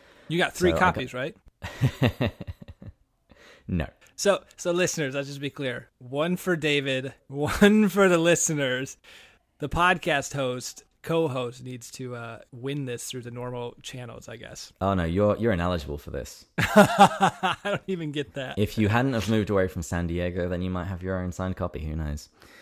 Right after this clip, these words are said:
Speaker 2: I can't make life for you too easy out there on the East Coast.
Speaker 1: <laughs>
Speaker 2: But what we're gonna do is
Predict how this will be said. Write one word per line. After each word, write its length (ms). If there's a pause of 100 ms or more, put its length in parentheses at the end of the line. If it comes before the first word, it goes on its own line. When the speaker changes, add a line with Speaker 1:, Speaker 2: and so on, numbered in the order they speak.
(380)
Speaker 2:
I 60
can't 300
make 120
life 240
for 160
you 220
too 280
easy 360 (220)
out 140
there 140
on 100
the 80
East 180
Coast. 380
Speaker 1:
<laughs> 1400
Speaker 2:
But 260
what 140
we're 80
gonna 160
do 340
is 540